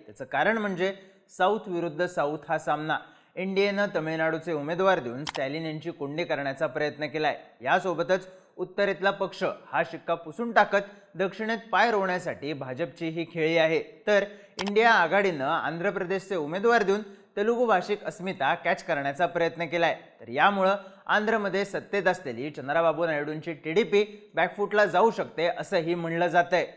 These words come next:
आता चंद्राबाबूंनी एनडीएचे उमेदवार सीपी राधाकृष्णन यांना पाठिंबा जाहीर केलाय. आता संख्याबळाचा विचार केला तर उपराष्ट्रपती म्हणून सीपी राधाकृष्णन यांच्या विजयाचे चान्सेस जास्त असल्याचं म्हणलं जातंय. पण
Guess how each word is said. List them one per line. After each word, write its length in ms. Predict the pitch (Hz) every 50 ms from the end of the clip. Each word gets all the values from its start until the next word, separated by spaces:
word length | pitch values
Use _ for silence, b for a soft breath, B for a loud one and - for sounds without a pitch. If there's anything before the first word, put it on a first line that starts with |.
| -
आता 220 | - - - - 254
चंद्राबाबूंनी 920 | 254 - 208 196 202 220 240 240 226 214 185 180 180 170 139 127 135 151
एनडीएचे 520 | 156 147 139 143 147 160 175 170 165 190 185
उमेदवार 520 | 165 151 160 180 170 147 135 123 139 151
सीपी 360 | 156 - - 143 123 - 175 175
राधाकृष्णन 720 | 151 135 139 151 196 196 202 180 151 - 156 143 147 151
यांना 220 | 139 135 143 151 151
पाठिंबा 520 | - 143 139 139 160 190 165 147 143 147
जाहीर 300 | 147 - 156 147 160 156
केलाय. 360 | 147 - 156 151 156 143 127 - - - -
आता 140 | - - 131
संख्याबळाचा 720 | - - 135 127 123 160 156 147 151 151 151 143 165 156
विचार 320 | 139 123 120 - 202 208
केला 260 | 180 190 185 175 185 190 - B B B B -
तर 100 | 208 202
उपराष्ट्रपती 680 | 190 190 214 214 214 214 214 214 214 190 208 - 208 202
म्हणून 320 | 190 180 165 170 180 185
सीपी 360 | 175 - 165 151 - 180 185
राधाकृष्णन 720 | 170 151 143 147 185 185 185 180 156 - 147 143 147 151 143
यांच्या 240 | 131 135 127 165 151
विजयाचे 500 | 131 131 131 135 185 185 185 185 214 190
चान्सेस 480 | - 160 143 139 135 160 170 175 143
जास्त 280 | 135 147 151 - - -
असल्याचं 400 | 185 170 - 165 151 147 - 170
म्हणलं 280 | 160 156 156 156 165
जातंय. 360 | 165 151 170 160 - 180 156 131 - - - - - -
पण 180 | 220 196 185